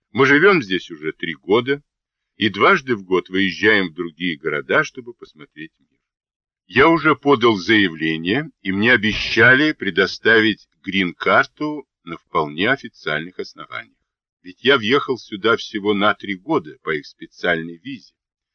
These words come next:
использовав те самые паспорта, которые были в чемоданчике моего главного заказчика. Я сказал "мы" и не ошибся. "Мы" — это целая семья.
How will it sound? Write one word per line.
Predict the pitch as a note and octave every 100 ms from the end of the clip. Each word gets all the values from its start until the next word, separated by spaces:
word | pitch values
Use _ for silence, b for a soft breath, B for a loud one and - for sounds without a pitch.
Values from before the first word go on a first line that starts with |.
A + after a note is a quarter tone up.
| _
использовав | F2+ F#2 - A#2 A2 D#2 D2 C#2 _
те | F2
самые | - F2+ E2 D#2 C#2+
паспорта, | D#2+ - - D#2 _ D#3+ D#3 _ _ _ _
которые | - E2+ E2+
были | D#2 F2+ F2+
в | E2
чемоданчике | - E2+ D#2 C#2 E2+ D2 - -
моего | D#2 D#2 D2 C#2+
главного | D2+ C#2+ C2 C2
заказчика. | B1 C2+ - - - - - - _ _ _ _ _ _ _ _ _ _ _ _ _ _ _ _ _ _
Я | F#2+ A#2 A2+ G#2+
сказал | - - G2 G#2 G2
"мы" | F#2 G2 A#2+
и | B2+ - G2+
не | B2
ошибся. | A#2 - D3 - - _ _ _ _ _
"Мы" — | D#2 F2 D#3 G#3 - _ _ _ _ _
это | G2 G#2 B2
целая | - D#2+ E2 G2+
семья. | - D#2+ C#2 B1